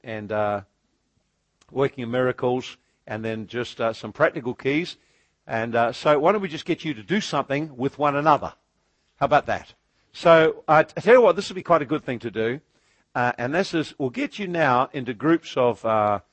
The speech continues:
about four or five. And this is what I want you to do. I want you to put one person in the middle, and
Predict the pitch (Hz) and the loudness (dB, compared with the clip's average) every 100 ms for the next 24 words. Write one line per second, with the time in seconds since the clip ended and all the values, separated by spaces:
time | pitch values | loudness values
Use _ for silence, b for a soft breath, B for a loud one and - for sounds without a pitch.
0 | _ _ _ 120 120 120 - 139 127 113 | _ _ _ -4 -2 -2 -2 -2 0 -2
1 | - 120 90 90 160 208 _ _ _ _ | -2 0 0 0 -2 -6 _ _ _ _
2 | 107 170 170 165 143 131 127 123 117 131 | -6 -6 -2 0 0 -2 -4 -2 0 0
3 | 143 143 147 117 117 180 220 180 - 139 | -2 -6 -4 -2 0 -2 -2 -4 -4 -8
4 | 131 123 127 110 98 170 _ _ _ _ | -8 -4 -2 0 -2 -6 _ _ _ _
5 | _ _ - 135 131 131 | _ _ -6 -2 -2 -4